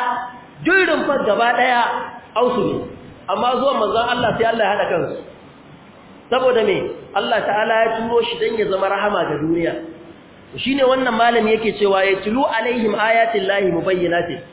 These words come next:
Manzon yana karanta musu ayoyin Allah bayyanannu. "Wa yuzakkihim", ay, "wa yutahhiruhum", yana tsarkake su min raza'ilil akhlaqi, daga munanan ɗabi'u. Daga cikin munanan ɗabi'u akwai binne ƴaƴa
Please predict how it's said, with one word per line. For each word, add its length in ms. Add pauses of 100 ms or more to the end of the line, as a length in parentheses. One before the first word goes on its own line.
(480)
Manzon 400
yana 240
karanta 440
musu 200 (200)
ayoyin 440
Allah 400
bayyanannu. 520 (560)
"Wa 80
yuzakkihim", 600 (520)
ay, 320
"wa 120
yutahhiruhum", 800
yana 280
tsarkake 520
su 280 (200)
min 120
raza'ilil 600
akhlaqi, 500 (560)
daga 240
munanan 560
ɗabi'u. 400 (1200)
Daga 280
cikin 200
munanan 480
ɗabi'u 420 (540)
akwai 340
binne 260
ƴaƴa 400